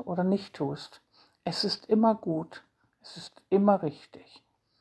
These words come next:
Du bist genau am richtigen Platz.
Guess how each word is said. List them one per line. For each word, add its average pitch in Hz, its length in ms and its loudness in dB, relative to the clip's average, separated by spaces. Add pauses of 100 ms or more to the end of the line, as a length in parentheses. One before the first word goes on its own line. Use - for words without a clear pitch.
(460)
Du 202 120 -4
bist 220 200 2
genau 240 320 6
am 202 200 0
richtigen 170 500 -6
Platz. - 640 -6